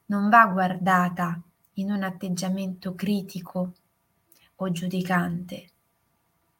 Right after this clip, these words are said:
Quello che dobbiamo iniziare a guardare è lo stato di salute complessivo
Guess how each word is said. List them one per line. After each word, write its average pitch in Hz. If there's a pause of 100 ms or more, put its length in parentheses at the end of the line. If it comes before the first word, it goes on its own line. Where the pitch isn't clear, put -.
(1400)
Quello 285
che 214
dobbiamo 196 (680)
iniziare 190
a 175
guardare 214 (440)
è 214
lo 202
stato 254
di 196
salute 233
complessivo 185